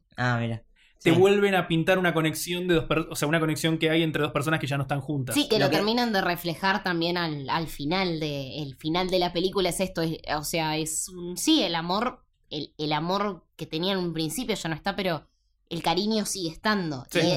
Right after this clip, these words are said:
Speaker 3: eso es hermoso.
Speaker 1: Y, y algo de lo que todavía no hablamos en ningún momento es la importancia de ellos hacen todo por el nene.
Speaker 3: Sí.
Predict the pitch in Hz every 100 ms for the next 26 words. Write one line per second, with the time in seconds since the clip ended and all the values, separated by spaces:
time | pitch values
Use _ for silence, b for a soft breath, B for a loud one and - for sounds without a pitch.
0 | 196 208 208 - 180 165 202 226 214 165
1 | 165 175 170 175 202 190 160 139 117 127
2 | 117 117 127 131 147 135 131 131 139 143
3 | 135 135 131 135 143 165 185 170 - 135
4 | - - - - - 120 120 120 127 151
5 | 170 170 151 135 123 - - 151 143 127
6 | 120 117 147 139 110 107 113 139 117 107
7 | - -